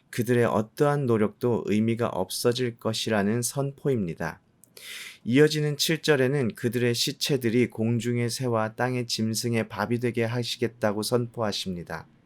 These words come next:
서울에서 강원도를 가는 고속버스를 타서 도시를 조금 벗어나면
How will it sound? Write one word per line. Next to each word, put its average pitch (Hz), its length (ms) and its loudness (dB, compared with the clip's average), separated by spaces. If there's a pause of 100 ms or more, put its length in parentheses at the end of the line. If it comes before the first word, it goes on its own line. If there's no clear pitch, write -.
(1400)
서울에서 160 640 6
강원도를 135 580 4
가는 120 220 2
고속버스를 117 800 -2
타서 120 460 -2
도시를 113 460 -2
조금 120 380 -2
벗어나면 107 680 -2